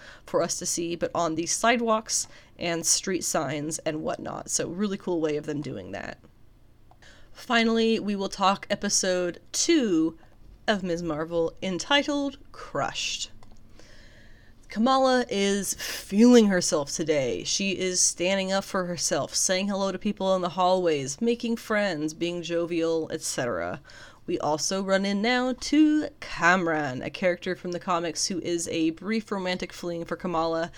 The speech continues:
Then it turns out that he's inhuman and does not choose to use his powers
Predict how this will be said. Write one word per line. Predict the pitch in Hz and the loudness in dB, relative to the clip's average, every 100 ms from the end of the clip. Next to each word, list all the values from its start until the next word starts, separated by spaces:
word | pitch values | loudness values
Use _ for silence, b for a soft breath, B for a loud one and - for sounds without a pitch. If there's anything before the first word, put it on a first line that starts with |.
| B B B B | B B B B
Then | - 233 | -6 -2
it | |
turns | 233 208 | 0 2
out | 202 175 | 2 2
that | 165 | 2
he's | 185 175 | 0 0
inhuman | 165 156 165 165 151 | 0 0 -2 0 -2
and | 147 | -2
does | 151 151 | -2 0
not | 156 131 | -2 -2
choose | - 160 143 - | 0 0 0 0
to | |
use | 165 165 | 2 2
his | - | 0
powers | - 143 143 151 151 | 0 -2 0 0 -2